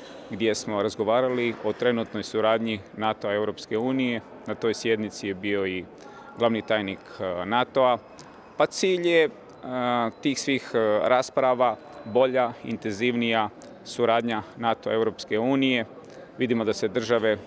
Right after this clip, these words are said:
suočavaju sa izazovima, sa prijetnjama i zato je strateški važno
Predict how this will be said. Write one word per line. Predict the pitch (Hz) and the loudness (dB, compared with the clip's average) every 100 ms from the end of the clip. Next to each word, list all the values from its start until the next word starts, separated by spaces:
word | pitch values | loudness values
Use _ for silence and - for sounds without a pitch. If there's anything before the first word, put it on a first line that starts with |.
| - | -14
suočavaju | - 107 104 117 110 110 104 101 95 - - | -4 -4 0 2 4 4 2 0 -4 -14 -12
sa | - 110 | -2 0
izazovima, | 120 113 107 117 104 101 | 0 -2 -2 0 0 -4
sa | - 101 | -4 -4
prijetnjama | - 120 123 131 113 110 101 - - 110 | 0 0 0 -2 0 0 -2 -8 -14 -4
i | |
zato | 104 113 110 | 0 0 0
je | |
strateški | - 110 113 - - - 92 | -2 0 0 -2 -10 -6 0
važno | 110 107 - 98 | 2 2 0 -8